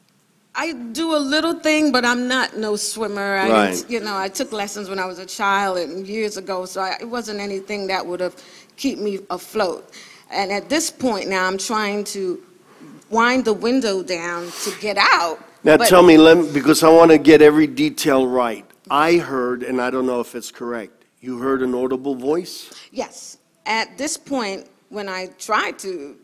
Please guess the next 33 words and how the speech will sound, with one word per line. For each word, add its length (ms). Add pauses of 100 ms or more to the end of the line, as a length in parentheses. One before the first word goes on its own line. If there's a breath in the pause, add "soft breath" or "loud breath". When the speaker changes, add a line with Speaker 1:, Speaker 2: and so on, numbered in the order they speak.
(280)
Speaker 1:
wind 280
the 60
window 280
down 460
on 180
my 180
side, 480
on 120
the 80
driver's 400
side, 280
it 160 (160)
wasn't 320
really 200
going 360
down. 340 (680 soft breath)
And 180
then 400 (1400)
the 100
water 360
started 460
coming 380
into 320
the 120
car, 420
and 420 (160)
I 120
was, 260 (140)
I 60
heard 240
a 40
voice 340
said, 260